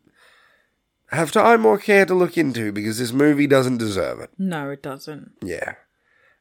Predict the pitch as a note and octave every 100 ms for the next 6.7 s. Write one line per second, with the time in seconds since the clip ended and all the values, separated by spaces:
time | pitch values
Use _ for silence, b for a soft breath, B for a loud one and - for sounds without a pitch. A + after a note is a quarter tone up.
0 | - F#2+ F#2 F2+ G2 G#2 - B2 A#2 G#2+
1 | F#2 A2 E3+ - A#2+ C3+ A2+ G2 F#2 -
2 | B2+ C3 C#3 D3 C3+ G2+ _ G#2 G#2+ A2
3 | F#2+ F2+ G#2 - - _ _ _ _ _
4 | G#2 F#2 A2 A#2 A2 D3+ D#3 E3+ D3 -
5 | - - C#3 D3 - F2+ G#2 D3 b b
6 | b b A#2 - A#2+ A#2